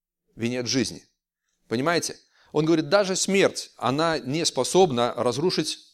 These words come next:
твою верность». Даже смерть, она не способна разрушить твою верность. Обстоятельства, они не способны разрушить твою верность. Господь не только сам верен, сам по себе. Господь еще нас призывает к верности.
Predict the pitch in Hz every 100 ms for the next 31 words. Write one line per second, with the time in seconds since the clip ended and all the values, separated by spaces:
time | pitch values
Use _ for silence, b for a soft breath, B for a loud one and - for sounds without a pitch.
0 | _ - 123 160 143 139 120 - - -
1 | _ - _ _ _ _ _ - - _
2 | _ _ _ _ - 143 175 180 - 185
3 | 113 117 113 123 - 113 180 165 170 120
4 | 117 135 147 120 113 123 131 123 92 76
5 | - - B B - - 156 190 202 -
6 | 151 143 160 156 185 196 160 - 170 131
7 | 127 120 165 - 131 - B B 120 135
8 | 127 113 - - - _ _ _ - 135
9 | - 196 185 165 214 202 156 170 143 135
10 | 123 98 - 120 101 - 95 87 - B
11 | B B - 123 202 196 - 170 196 180
12 | 139 117 123 113 - 113 98 78 -